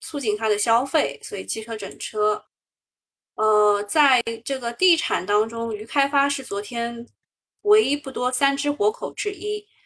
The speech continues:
今天地产是稍微回了那么一点血吧。啤酒，嗯，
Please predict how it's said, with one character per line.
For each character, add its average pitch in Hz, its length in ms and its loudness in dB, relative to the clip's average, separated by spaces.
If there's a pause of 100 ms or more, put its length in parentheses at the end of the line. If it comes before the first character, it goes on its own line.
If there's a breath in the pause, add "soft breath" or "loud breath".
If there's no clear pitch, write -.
(460 soft breath)
今 294 120 0
天 294 160 2
地 311 160 2
产 - 320 -6
是 202 600 -4 (320)
稍 269 440 0
微 285 260 0 (180)
回 196 220 -8
了 220 100 -4
那 220 80 0
么 202 140 -4
一 190 40 -8
点 190 220 -8
血 - 300 -8
吧。 - 320 -16 (1800)
啤 - 180 -8
酒， - 240 -6 (520)
嗯， 403 680 -12